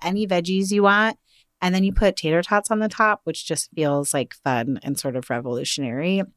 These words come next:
in its own way. What about the other, like, veggie sides? How do you typically use up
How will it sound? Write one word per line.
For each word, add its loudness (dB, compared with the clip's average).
in -2
its -2
own 2
way. 4
What 8
about 4
the -2
other, 4
like, 2
veggie -2
sides? -4
How 2
do -2
you 2
typically 0
use 2
up 4